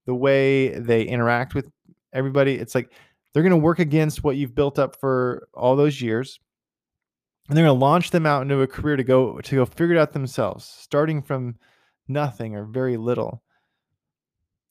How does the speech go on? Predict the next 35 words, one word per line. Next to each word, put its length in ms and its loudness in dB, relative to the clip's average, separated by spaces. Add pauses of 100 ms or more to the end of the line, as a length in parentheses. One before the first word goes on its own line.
(100)
And 100 -4
so 120 6
it 60 2
perpetuates 880 0
the 120 -8
struggle. 680 -6
It 140 -20
perpetuates 680 -6
the 100 -8
strife 760 0 (400)
from 160 -2
one 180 2
generation 440 -4
to 40 -6
the 60 -2
next. 540 -6
And 200 -2 (300)
I 120 4
wanna 160 6
discuss 440 2
a 60 0
few 180 -2
passages 720 -2
that 120 -8
shine 300 -2
a 80 0
light 220 4
on 80 -2
how 260 0
God 420 2
views 600 4 (480)
the 80 -2
purpose 480 0
of 120 0
inheritance 720 -8